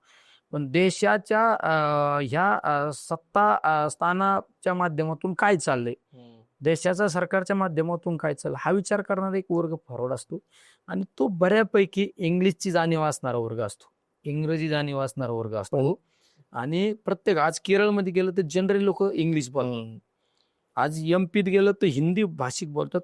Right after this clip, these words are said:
Speaker 1: पण दुय्यम भाषा इंग्लिश.
Speaker 2: हम्म.
Speaker 1: म्हणजे सरासरी जर विचार केला तर आपण देशासमोर ज्यावेळेस आपलं प्रेझेंटेशन देतो,
Speaker 2: हा.
Speaker 1: त्यावेळेस इंग्लिशमध्ये दिलं पाहिजे, म्हणजे आपली ओळख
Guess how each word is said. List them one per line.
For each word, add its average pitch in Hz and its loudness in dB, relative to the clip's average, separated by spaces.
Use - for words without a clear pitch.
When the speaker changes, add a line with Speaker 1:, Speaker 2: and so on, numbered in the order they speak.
Speaker 1:
पण 185 -2
दुय्यम 190 2
भाषा 165 -4
इंग्लिश. 175 2
Speaker 2:
हम्म. - -20
Speaker 1:
म्हणजे 180 0
सरासरी 196 0
जर 220 4
विचार 208 0
केला 160 0
तर 190 0
आपण 175 -2
देशासमोर 180 0
ज्यावेळेस 170 0
आपलं 156 -2
प्रेझेंटेशन 170 0
देतो, 131 -4
Speaker 2:
हा. 113 -10
Speaker 1:
त्यावेळेस 160 0
इंग्लिशमध्ये 185 2
दिलं 131 0
पाहिजे, 139 -2
म्हणजे 147 -4
आपली 170 -2
ओळख 156 2